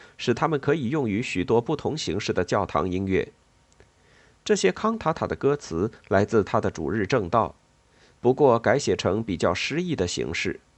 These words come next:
他最早写的本子没有利用路德派的众赞歌，也没有引用圣经的经文，但是在后来的台本中，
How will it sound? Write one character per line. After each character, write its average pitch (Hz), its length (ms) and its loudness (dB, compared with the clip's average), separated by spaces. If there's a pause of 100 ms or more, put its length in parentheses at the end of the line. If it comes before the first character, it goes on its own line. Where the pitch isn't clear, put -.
(1120)
他 190 140 4
最 233 180 0
早 131 220 2
写 - 180 0
的 120 120 2
本 76 260 0
子 85 300 2
没 131 180 2
有 170 140 2
利 120 140 -2
用 101 180 2
路 117 120 0
德 90 140 0
派 131 220 -2
的 90 80 -2
众 104 180 -2
赞 80 180 0
歌， 90 300 0 (360)
也 120 180 4
没 117 140 2
有 139 120 2
引 98 220 -2
用 107 180 2
圣 107 240 0
经 107 180 -2
的 101 120 0
经 123 200 -2
文， 92 280 -2 (960)
但 143 140 4
是 139 120 0
在 127 160 2
后 165 240 2
来 92 160 2
的 95 100 0
台 98 220 2
本 78 220 -2
中， 95 240 2